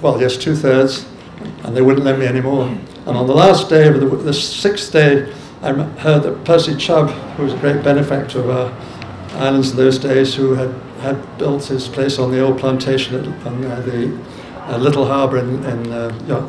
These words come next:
in Peter Island. And I went over in a little tiny dinghy one night, with no telephones, and went to him and I told him the story. And he,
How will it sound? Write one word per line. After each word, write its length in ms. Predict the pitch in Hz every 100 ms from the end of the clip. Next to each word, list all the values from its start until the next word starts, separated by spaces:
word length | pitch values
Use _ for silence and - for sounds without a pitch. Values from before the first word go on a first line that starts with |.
| 120
in 300 | 113 113 113
Peter 260 | 151 131
Island. 340 | 120 117 110 - - - - - -
And 120 | 127
I 80 | 131
went 400 | 131 - 180 170
over 200 | 160 143
in 60 |
a 60 | 139
little 200 | 151 151
tiny 440 | - 165 156 156
dinghy 460 | 147 160 143 123 113 - -
one 200 | 147 127
night, 320 | 131 127 - - - - - - - -
with 120 | 110
no 100 | 123
telephones, 600 | 123 131 127 127 127 127
and 340 | - - - -
went 240 | 127 -
to 80 | 127
him 120 | 123
and 80 | 127
I 20 |
told 260 | 120 156 156
him 120 | 139
the 60 | 131
story. 440 | - 139 127 120 113 - - - - -
And 260 | 120 - - -
he, 400 | 143 139 139